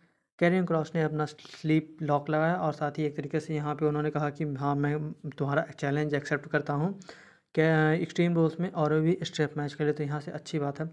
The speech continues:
उसका बाद हमें शो पे देखने को मिलता है डैमेज कंट्रोल। और यहाँ पे एक तरीके से one and one मैच था डकोटा काई वर्सेस रकुल रॉड्रिक के बीच में, और यहाँ पे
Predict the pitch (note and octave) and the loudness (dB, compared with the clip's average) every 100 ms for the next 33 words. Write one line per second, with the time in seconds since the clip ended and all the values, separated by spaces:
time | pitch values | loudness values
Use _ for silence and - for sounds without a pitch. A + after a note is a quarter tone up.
0 | - - - _ - F#3 E3+ E3+ E3 E3+ | -12 -20 -20 _ -2 0 0 2 2 2
1 | E3+ E3+ E3+ D#3+ D#3 E3 E3 D#3+ D#3 D#3+ | 2 0 2 2 2 2 2 0 0 0
2 | D#3+ D3 D3 D3+ D3 D3+ F3 F3+ D3+ D3+ | 0 0 -2 -2 -2 -2 -2 0 0 0
3 | D3 D#3 D#3+ D#3 D#3 D#3 D3+ D#3+ D#3 - | 0 0 0 -2 -2 -4 0 0 -2 -6
4 | - - _ _ - D#3+ E3+ F3 E3 D#3+ | -20 -20 _ _ 0 2 4 2 4 2
5 | D#3+ D#3 D#3 D#3 D3+ D3+ D3 D3+ D3+ D3 | 2 0 0 2 4 4 4 4 4 2
6 | D3 D#3+ D3 C#3+ D#3+ D3+ D3 D3 C3+ D#3 | 0 -2 -2 -2 4 4 6 4 4 0
7 | D#3 C#3+ D3+ F#3 F3+ D#3 D3+ D3 D#3 E3 | 0 0 -2 -2 0 2 2 0 0 2
8 | E3+ E3 | 2 2